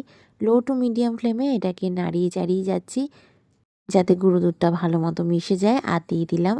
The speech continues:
এক চামচ পরিমাণে ঘি। মিল্ক পাউডার আর ঘিটা খুব ভালো মতো মিশে গেলে এর মধ্যে আমি দিয়ে দেব ঘি আর নারকেলটা ভালো করে মিশিয়ে দেওয়ার পরে এর মধ্যে আমি দিয়ে দিলাম আগে থেকে কেটে নেওয়া পাটালি গুড়টা। দিয়ে কিন্তু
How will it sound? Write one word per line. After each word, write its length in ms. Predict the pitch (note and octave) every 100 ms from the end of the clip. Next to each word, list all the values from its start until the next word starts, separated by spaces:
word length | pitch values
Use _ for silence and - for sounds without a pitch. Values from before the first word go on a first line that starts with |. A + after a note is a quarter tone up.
| -
এক 160 | F3+ E3+
চামচ 280 | - E3 D#3+ -
পরিমাণে 460 | E3 D#3+ E3 G3 C#4+
ঘি। 240 | A3 - F3 D#3+ _ _ _ -
মিল্ক 280 | B3+ C#4+ B3
পাউডার 360 | D4+ D4 C#4+ D#4+
আর 140 | A#3+ G#3
ঘিটা 320 | G3+ G#3+ A3
খুব 200 | F#3 A#3+ G#3
ভালো 240 | G3 F3
মতো 200 | F3 E3 F3
মিশে 260 | F#3+ - C4
গেলে 240 | F3+ F3 A3
এর 160 | F3+ F3
মধ্যে 340 | E3+ F#3+ G#3 F#3+
আমি 240 | E3 E3+ E3+
দিয়ে 260 | F3 D#3
দেব 200 | D#3+ E3 G#3+ D4 _ _ _ _ -
ঘি 200 | A3 C#4+ D#4+
আর 120 | D#4+
নারকেলটা 600 | D4 A3+ G3+ G#3 B3+ A#3 G#3
ভালো 320 | G3+ G3+ F#3+ A#3
করে 260 | A#3 G#3 F3+
মিশিয়ে 400 | G#3 F#3+ - G3+
দেওয়ার 300 | G3+ G3 F#3+ G3
পরে 280 | G#3 F3 F3+
এর 160 | - F#3
মধ্যে 280 | F3+ E3+ E3+
আমি 180 | E3 E3+
দিয়ে 240 | E3+ F3 E3+
দিলাম 340 | E3+ E3+ G#3+ C#4+ - - - -
আগে 300 | - G3 C4 C#4
থেকে 340 | D4 C#4 C#4 C#4+ -
কেটে 300 | G3 F3+ F#3
নেওয়া 320 | F3+ F3 F#3+ C#4+ _ _ _ -
পাটালি 380 | G3 F3+ E3
গুড়টা। 480 | E3 E3+ E3+ - D#3+ D#3+ - _ _ _ _ -
দিয়ে 320 | G#3+ A#3+ C#4+
কিন্তু 300 | D4 C#4+ G#3+